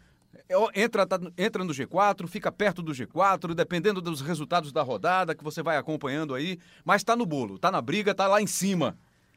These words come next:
Cabral Neto, é esse Sport que o torcedor vai ver a partir de agora?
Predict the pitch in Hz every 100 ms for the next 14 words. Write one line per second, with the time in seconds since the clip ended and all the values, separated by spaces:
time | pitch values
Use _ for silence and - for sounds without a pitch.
0 | _ _ _ - 196 143 233 226 214 202
1 | - 110 - _ _ _ _ - 170 220
2 | 240 196 - - 202 175 - 180 175 170
3 | 156 156 147 120 156 143 123 160 139 135
4 | 123 202 175